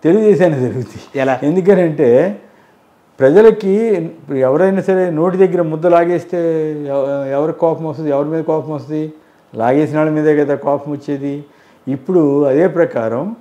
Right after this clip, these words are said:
Speaker 1: వాలంటీర్లు అన్న వాళ్ళని ఒక, అదొక వ్యవస్థగా మార్చి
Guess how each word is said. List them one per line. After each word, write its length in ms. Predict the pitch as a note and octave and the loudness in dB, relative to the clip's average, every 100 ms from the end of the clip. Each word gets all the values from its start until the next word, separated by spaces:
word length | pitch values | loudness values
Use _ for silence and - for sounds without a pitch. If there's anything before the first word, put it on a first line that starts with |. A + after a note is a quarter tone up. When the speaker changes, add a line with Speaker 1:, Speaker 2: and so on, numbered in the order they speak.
| - - _ G2 | -18 -20 _ -2
Speaker 1:
వాలంటీర్లు 580 | A2+ F3+ A#3 A#3 G#3 | 0 2 0 -2 -2
అన్న 160 | F#3 E3+ | -2 -2
వాళ్ళని 600 | D#3 C#3+ C#3 F3+ C#4 - - _ - | -2 -2 -2 -4 -6 -10 -16 _ -12
ఒక, 140 | B2 C3 | -10 -8
అదొక 240 | B2+ C3 | -6 -4
వ్యవస్థగా 580 | A2+ B2 F#3+ - F#3 E3+ | -2 0 0 0 0 0
మార్చి 640 | C3 A#2+ A2+ - F3 B3+ | -2 -6 -8 -8 -6 -6